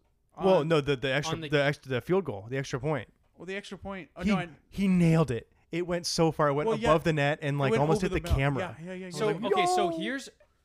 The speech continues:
Speaker 3: if I'm Andy Reid, I'm having Justin Reid practice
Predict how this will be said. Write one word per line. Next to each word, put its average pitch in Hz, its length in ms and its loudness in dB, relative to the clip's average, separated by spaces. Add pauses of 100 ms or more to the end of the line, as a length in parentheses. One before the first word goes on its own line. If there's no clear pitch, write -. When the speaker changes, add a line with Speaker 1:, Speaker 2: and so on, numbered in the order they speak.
(120)
Speaker 3:
if 196 240 -8
I'm 220 260 -8
Andy 196 300 -8
Reid, 151 420 -12 (140)
I'm 165 320 -12 (100)
having 151 400 -10
Justin 135 360 -12
Reid 127 180 -16
practice 139 720 -12